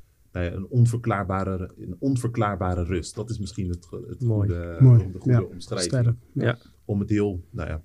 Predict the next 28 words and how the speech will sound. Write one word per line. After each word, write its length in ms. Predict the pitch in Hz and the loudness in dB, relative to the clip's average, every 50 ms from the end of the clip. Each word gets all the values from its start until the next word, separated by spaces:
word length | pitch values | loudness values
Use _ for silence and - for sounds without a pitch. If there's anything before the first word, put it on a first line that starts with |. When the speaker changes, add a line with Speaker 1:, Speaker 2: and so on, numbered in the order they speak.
| _ | _
Speaker 1:
praktisch 420 | - 113 113 113 117 113 98 - - | -2 -2 -2 -2 -2 -6 -8 -10 -8
te 100 | - 90 | -6 -6
maken. 500 | 92 95 98 101 101 - 107 101 101 101 - 120 120 - - - - | -4 -4 -4 -6 -6 -8 -8 -10 -10 -12 -16 -16 -14 -14 -14 -10 -6
Enige 280 | 110 98 90 87 - | -6 -4 -4 -6 -6
tijd 240 | - 98 95 92 - | -4 -4 -4 -4 -4
geleden 460 | - 101 87 90 98 101 104 104 98 | -6 -6 -4 -4 -4 -4 -6 -8 -10
zat 200 | - - 95 - | -8 -10 -10 -10
ik 100 | - - | -10 -12
echt 180 | - 90 - - | -12 -12 -8 -6
in 140 | 95 92 90 | -6 -4 -4
een, 260 | 92 92 90 82 85 | -4 -4 -6 -6 -8
een 100 | 92 - | -10 -12
twijfel 460 | - - - 107 110 110 - 113 117 | -10 -8 -6 -4 -6 -6 -8 -14 -16
van, 160 | - - 92 | -10 -8 -6
"Joh, 200 | 90 95 95 - - | -6 -6 -8 -8 -8
is 120 | - 98 - | -8 -8 -6
dit 160 | 104 95 - | -8 -6 -6
nog 120 | 104 98 | -8 -8
hetgeen, 540 | - 90 - - 104 98 95 95 104 117 120 - | -8 -12 -12 -8 -6 -6 -4 -6 -8 -10 -14 -14
hè, 260 | - 113 117 123 120 | -10 -8 -6 -6 -8
qua 240 | - - 95 90 85 | -8 -10 -10 -10 -8
werk 360 | 87 92 92 92 101 - - 92 87 | -6 -6 -4 -6 -6 -8 -14 -14 -10
wat 180 | 95 92 - | -8 -8 -8
ik 100 | 95 82 | -8 -8
moet 180 | 92 101 95 87 | -6 -6 -6 -4
doen?" 300 | 107 101 90 82 78 - _ - | -6 -6 -6 -8 -12 -14 _ 0
Speaker 2:
Mhm. 380 | 123 120 113 107 110 107 113 120 - | 4 4 6 6 6 4 2 0 -2
Speaker 1:
Eh, 200 | - 85 85 80 | -10 -12 -12 -10